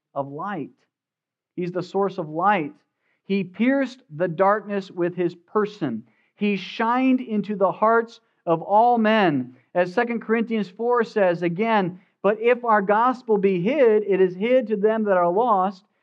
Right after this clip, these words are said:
in whom the God of this world hath blinded the minds of them which believe not, lest the light of the glorious gospel of Christ, who is the image of God, should shine unto them.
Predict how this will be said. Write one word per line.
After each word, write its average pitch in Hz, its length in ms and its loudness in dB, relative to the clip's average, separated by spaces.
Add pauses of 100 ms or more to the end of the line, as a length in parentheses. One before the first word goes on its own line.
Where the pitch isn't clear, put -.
(160)
in 190 100 0
whom 233 140 4
the 208 140 2
God 220 240 2
of 277 40 -6
this 247 200 0
world 220 200 2
hath 170 220 -2
blinded 240 540 0
the 254 80 2
minds 208 340 -2
of 190 140 -4
them 165 160 -2
which 190 180 -6
believe 190 400 0
not, 190 460 0
lest 220 560 0 (320)
the 175 160 4
light 226 500 0
of 190 100 -2
the 175 100 0
glorious 240 580 0
gospel 233 480 -6
of 233 120 -2
Christ, 127 520 -4 (400)
who 202 120 4
is 185 160 4
the 208 200 -2
image 262 320 0
of 240 140 -4
God, 170 320 0
should 190 320 0
shine 233 520 -4
unto 226 360 -2
them. 123 440 -8